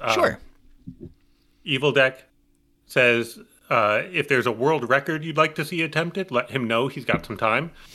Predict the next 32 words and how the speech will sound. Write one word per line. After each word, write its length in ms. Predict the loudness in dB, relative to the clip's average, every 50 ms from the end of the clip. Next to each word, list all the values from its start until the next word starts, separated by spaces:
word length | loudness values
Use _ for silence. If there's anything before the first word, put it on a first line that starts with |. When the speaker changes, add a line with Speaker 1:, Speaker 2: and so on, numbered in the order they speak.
| -8 0
Speaker 1:
Uh, 120 | 2 2 2
so 120 | 4 4
we'll 160 | 4 4 4
open 220 | 4 4 4 2 4
that 200 | 4 4 4 2
up 120 | 0 0
to 80 | -2 -2
the 100 | -2 -2
community. 720 | -2 -2 0 0 0 2 0 0 0 0 -2 -2 -6 -16 -20 -20 -20 -20 -20 -20 -18 -14 -10
Uh, 200 | -6 -4 -4 -2 -2
we 80 | -2
don't 120 | 0 0 0
have 120 | -2 -2
to 80 | -4 -6
discuss 340 | -6 -4 -2 -2 -2 0 0
that 160 | -4 -2 -2
here. 260 | -2 -4 -4 -4 -2 2
Uh, 360 | 4 4 6 6 4 2 0 -2 -6 -16 -20 -20 _ _ _ -4
and 140 | -2 0 2
then 180 | 2 2 2 2
Reckless 420 | 2 4 4 4 4 2 0 0 2
says, 300 | 2 2 2 2 -2 -8 -16 -20 _ _ -4
"Thomas 380 | 0 0 0 0 0 -4 -4 -4
looks 220 | -6 -6 -4 0
so 160 | 0 0 0
cool." 540 | 0 -2 -4 -2 0 0 0 0 -2 -4 -10 -16 -20 -20 -20 _ -10 -4 0
And, 420 | 2 2 4 4 2 2 0 -4 -10 -18 -20 -10 -4
"Thomas, 400 | 0 2 2 4 2 0 0 0
you're 140 | 0 0 0
looking 320 | 0 0 0 0 -2 0
good." 320 | 0 0 0 -2 -4 -10 -18 _ _ _ _ _ _ -16 -16 -16 -16 _ -18
Speaker 2:
Man, 920 | -16 -12 -12 -10 -8 -8 -6 -2 0 0 0 0 -2 -4 -6 -10 -14 -18